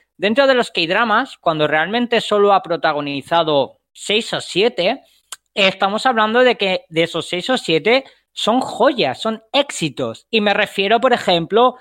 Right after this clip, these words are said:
a My Love from Stars. ¿Quién no ha visto My Love from Stars de, con Kim Song-hyun? Que ahí es cuando empezamos a apodar a Kim Song-hyun como el alien.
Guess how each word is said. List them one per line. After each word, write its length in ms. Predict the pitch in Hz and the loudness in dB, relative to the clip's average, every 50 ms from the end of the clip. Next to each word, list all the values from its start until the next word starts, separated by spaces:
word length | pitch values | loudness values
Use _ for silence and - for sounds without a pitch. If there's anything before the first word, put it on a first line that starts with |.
| _ _ _ _ | _ _ _ _
a 180 | - 196 185 185 | 0 2 2 4
My 240 | 180 175 170 165 160 | 4 2 2 2 4
Love 240 | 160 165 190 196 | 4 4 2 2
from 280 | - - 240 247 233 190 | 0 -2 0 0 0 0
Stars. 680 | 156 - - - _ 202 196 165 117 - - - _ _ _ _ _ _ | -2 -4 -6 -4 _ 0 0 0 -2 -6 -12 -20 _ _ _ _ _ _
¿Quién 260 | - 202 196 208 208 | -4 -2 -2 -2 -2
no 200 | 208 208 202 190 | 0 0 2 2
ha 60 | 180 | 2
visto 440 | 170 190 196 - - _ - 202 180 | 0 -2 -4 -4 -6 _ -2 0 0
My 160 | 175 170 165 | 2 0 0
Love 220 | 156 165 165 160 | 2 2 0 0
from 220 | - - 170 151 147 | 0 -4 -4 -4 -4
Stars 640 | 139 - - _ _ 180 180 226 262 269 - - - _ _ _ _ _ _ _ | -6 -8 -12 _ _ 2 2 2 0 -2 -6 -16 -20 _ _ _ _ _ _ _
de, 540 | 156 147 160 156 151 151 151 151 151 151 - | -4 0 0 2 2 2 2 2 0 0 -2
con 180 | - 160 151 151 | -4 -4 -4 -2
Kim 200 | - 175 180 170 | -2 -4 -2 0
Song-hyun? 720 | - 190 160 147 - - - 151 160 202 233 254 240 247 | -2 -2 -2 -2 -6 -6 -6 -4 -2 -2 -2 -2 -4 -4
Que 80 | - 170 | -2 0
ahí 180 | 165 165 160 | 2 2 2
es 100 | 165 160 | 0 -2
cuando 280 | - 170 165 151 151 151 | -2 -4 -2 0 0 0
empezamos 540 | 147 139 151 143 - 175 160 165 165 - 175 | 0 -2 -4 -4 -2 -4 -4 -4 -4 -2 -2
a 60 | 156 | -2
apodar 360 | 147 - 147 139 143 160 160 | -2 -2 -2 -2 0 0 0
a 80 | 156 143 | -2 -2
Kim 180 | - 165 156 | -4 -8 -8
Song-hyun 400 | - - 156 131 - - 170 165 | -6 -6 -8 -6 -6 -8 -8 -4
como 400 | 147 160 151 147 143 135 131 - - | -2 -2 -2 0 0 -2 -2 -2 -4
el 200 | 151 139 131 135 | -4 -2 -2 -2
alien. 520 | 120 123 143 143 147 156 190 240 277 302 | -2 -2 -2 -2 0 0 -2 -2 -4 -6